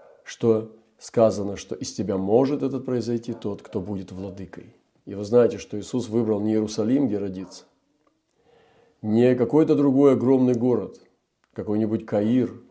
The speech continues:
или Вавилон, а именно он выбрал город, этот Вифлеем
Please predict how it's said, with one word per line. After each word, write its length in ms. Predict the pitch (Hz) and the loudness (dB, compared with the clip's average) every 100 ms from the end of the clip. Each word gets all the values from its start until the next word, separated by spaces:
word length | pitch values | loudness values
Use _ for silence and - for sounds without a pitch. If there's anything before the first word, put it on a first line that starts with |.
| - - | -20 -12
или 160 | 101 | -6
Вавилон, 640 | 101 104 113 127 127 - - _ _ - _ _ _ - | -2 0 2 2 -2 -6 -16 _ _ -20 _ _ _ -12
а 100 | 104 | -8
именно 240 | 101 101 98 | -6 -4 -4
он 100 | 95 | 0
выбрал 340 | 139 135 135 | 0 2 0
город, 380 | 113 117 113 110 _ _ - | 2 0 0 -4 _ _ -14
этот 280 | 98 92 | -12 -12
Вифлеем 760 | 92 98 - 101 104 98 92 | -14 -14 -10 -6 -4 -6 -8